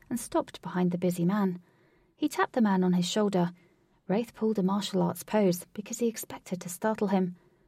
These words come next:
The man stopped pushing the large green machine and took a hanky from his jean shorts pocket and blew his nose.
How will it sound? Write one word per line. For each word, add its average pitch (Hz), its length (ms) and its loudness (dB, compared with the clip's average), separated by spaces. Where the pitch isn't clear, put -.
The 285 60 -4
man 339 200 4
stopped - 420 -6
pushing 180 400 0
the 170 100 -2
large 202 320 -2
green 202 240 2
machine 202 520 0
and 208 120 -2
took 220 200 -8
a - 100 -12
hanky 214 280 -2
from 226 180 -2
his 226 160 -2
jean 254 280 -4
shorts 180 380 -2
pocket - 540 -6
and 175 160 0
blew 180 180 0
his 165 220 -6
nose. 165 400 0